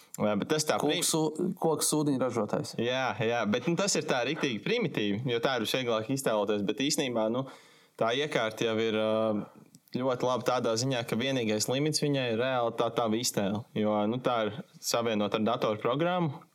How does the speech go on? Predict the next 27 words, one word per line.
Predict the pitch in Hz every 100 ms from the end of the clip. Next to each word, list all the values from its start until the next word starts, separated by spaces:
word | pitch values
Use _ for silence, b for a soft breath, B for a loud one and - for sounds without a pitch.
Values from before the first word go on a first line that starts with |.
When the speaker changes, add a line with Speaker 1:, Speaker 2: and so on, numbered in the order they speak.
| -
Speaker 1:
Cik | - 135 135
tu |
komplicētu | 135 123 143 127 - 104 101
failu | 107 120 120 110 104 110
uztaisi, | 131 - 175 156 135
kā | 135 120 110
tu |
izdomā, | 127 123 113 101 -
kā | 113 113
tu | 110
vari | 104
viņu | 104 104
savienot | - 135 131 110 107 101
un | 113 107
tā | - -
tālāk, | 165 165 113 98 B B B -
nu, | 120
tik | 135 135
labu | 127 120
rezultātu | 131 123 110 - 101 -
tu | 117
arī | 110 104
vari | 101 104 117
izdarīt. | 113 101 95 -
Viņa | 117 139
ir | 117
tikai | - 117